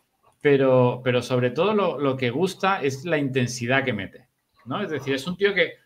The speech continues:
acaba la jugada y todavía revienta al, al linebacker o lo que sea, que, que está por ahí. Y os pongo otro vídeo de, de unas par de imágenes que se seleccionaron de, del, eh, per-, el último partido contra,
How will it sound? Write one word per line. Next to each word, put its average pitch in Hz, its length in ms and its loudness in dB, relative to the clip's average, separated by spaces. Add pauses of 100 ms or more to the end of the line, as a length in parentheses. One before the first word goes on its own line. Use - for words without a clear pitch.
acaba 175 320 2
la 196 100 0
jugada 196 440 2
y 139 160 -8
todavía 147 380 2
revienta 165 720 0
al, 143 180 -2
al 117 260 -2
linebacker 131 540 2
o - 40 0
lo 147 60 -2
que 139 80 -6
sea, 165 320 -6 (340)
que, 123 200 -2
que 120 80 -4
está 139 200 2
por 151 140 0
ahí. 175 240 0
Y 143 100 -2
os 120 120 -2
pongo 156 200 -2
otro 185 200 0
vídeo 170 320 0
de, 127 300 2
de 110 120 -8
unas 135 220 -4 (120)
par 147 160 2
de 151 80 -4
imágenes 147 420 -2
que 135 100 -6
se 131 160 -4
seleccionaron 127 720 -2
de, 110 420 -2 (680)
del, 123 500 4 (180)
eh, 117 280 2
per-, 127 200 0
el 135 120 4
último 160 280 0
partido 156 320 -2
contra, 127 640 4